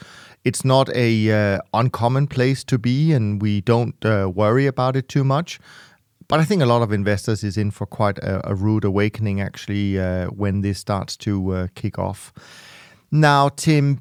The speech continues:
before we dig into, we've got a lot of topics, actually, and this is gonna be super, super exciting and interesting because it will be commodity focused, clearly.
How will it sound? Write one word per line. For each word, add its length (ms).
before 500
we 140
dig 320
into, 720
we've 220
got 200
a 60
lot 260
of 100
topics, 420
actually, 260
and 100
this 140
is 80
gonna 160
be 100
super, 340
super 300
exciting 500
and 120
interesting 440
because 360
it 100
will 180
be 160
commodity 460
focused, 460
clearly. 340